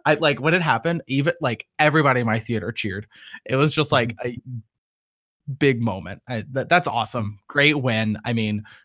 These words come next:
Speaker 1: that's a coup for Marvel. I don't even know what to say. Like,
Speaker 2: Very
Speaker 1: that's
Speaker 2: much.
Speaker 1: just awesome. Like, um,
Speaker 2: Yeah, especially considering they didn't even make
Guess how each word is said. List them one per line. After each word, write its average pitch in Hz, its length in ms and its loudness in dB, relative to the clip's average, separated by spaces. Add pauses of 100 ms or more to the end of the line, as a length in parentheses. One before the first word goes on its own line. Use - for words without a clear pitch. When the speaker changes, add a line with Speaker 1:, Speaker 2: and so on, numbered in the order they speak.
(120)
Speaker 1:
that's 170 160 2
a 156 60 0
coup 127 340 2
for 123 140 -2
Marvel. 104 480 -2
I 139 80 2
don't 156 100 4
even 139 120 2
know 113 60 0
what 107 100 -4
to 104 60 -10
say. 101 120 -14
Like, - 240 -18
Speaker 2:
Very 135 160 4
Speaker 1:
that's 120 160 6
Speaker 2:
much. 101 100 -2
Speaker 1:
just 107 100 -10 (140)
awesome. 107 340 -8
Like, 107 320 -4 (540)
um, 107 440 -10 (180)
Speaker 2:
Yeah, 135 220 2
especially 151 340 -2
considering 135 480 0
they 113 120 0
didn't 117 200 0
even 107 340 -2
make 104 460 -4